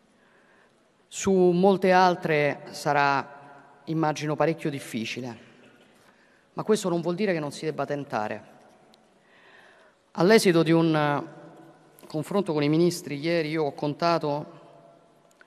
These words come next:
oltre venti incontri del governo con i sindacati in venti settimane di governo.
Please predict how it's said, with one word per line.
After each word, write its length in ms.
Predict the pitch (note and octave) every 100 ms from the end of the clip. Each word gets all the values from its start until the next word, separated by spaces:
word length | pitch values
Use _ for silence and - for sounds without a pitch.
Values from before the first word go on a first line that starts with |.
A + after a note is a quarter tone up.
| _
oltre 520 | - F#3+ F#3 F3 D#3+ -
venti 420 | E3 G3+ G3 F3
incontri 680 | E3 E3+ F3 F3 D#3 D3+ D3
del 180 | - D3
governo 460 | C#3+ D#3 D#3+ C#3+ C#3+
con 140 | C#3+
i 60 | C#3
sindacati 640 | C3+ C3+ C#3 D#3+ E3+ E3+
in 120 | C#3+
venti 320 | C#3 D#3+ D3+
settimane 640 | D3+ D3+ - C#3+ B2+ B2+ B2 - - - _ _ _ _ _ _
di 100 | -
governo. 680 | C#3 C3 A2 A2+ A#2 G#2+ -